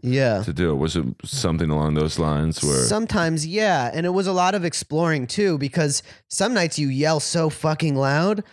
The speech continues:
Speaker 1: and then you're like, "Do I have to yell that loud?" So, like, sometimes it's just, like, experimenting with the levels in which you scream, the times in which you scream, like, at what point in your speech are you,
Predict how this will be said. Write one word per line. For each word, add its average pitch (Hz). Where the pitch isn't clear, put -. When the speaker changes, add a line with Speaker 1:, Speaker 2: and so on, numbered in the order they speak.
Speaker 1:
and 151
then 160
you're 165
like, 160
"Do 156
I 196
have 143
to 233
yell 226
that 226
loud?" 220
So, 180
like, 156
sometimes 180
it's 156
just, 160
like, 156
experimenting 156
with 139
the 127
levels 139
in 139
which 139
you 143
scream, 147
the -
times 156
in 175
which 175
you 180
scream, 180
like, 131
at 131
what 147
point 151
in 139
your 131
speech -
are 151
you, 135